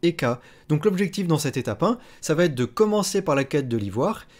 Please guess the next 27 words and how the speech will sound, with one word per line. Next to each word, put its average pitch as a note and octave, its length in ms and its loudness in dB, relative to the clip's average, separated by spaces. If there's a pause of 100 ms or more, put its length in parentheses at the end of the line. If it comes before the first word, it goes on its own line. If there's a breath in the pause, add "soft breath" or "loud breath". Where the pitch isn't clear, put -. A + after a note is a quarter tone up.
(140 soft breath)
Dès G3 160 2
que F3 80 0
j'atteins G3 240 0
l'étape F#3 340 0
qui D3+ 100 -6
me C#3 120 -2
demande D3 260 0
de C3 60 -2
vaincre B2+ 220 -2
le A#2 40 -6
chat-l'œil, B2 440 -2 (200 loud breath)
je C3+ 160 0
mets F3+ 80 2
en F3+ 120 4
pause D3+ 260 2
l'ivoire, A#2 460 -2 (340 soft breath)
pour A#3+ 220 0
aller F3 140 4
faire E3 260 -2
le B2+ 100 0
cent G#3+ 240 -4
pour F#3 200 -8
cent E3+ 160 -4
quête E3 320 -4
de B2 80 -2
la G#2+ 140 -2
dimension E3+ 680 -2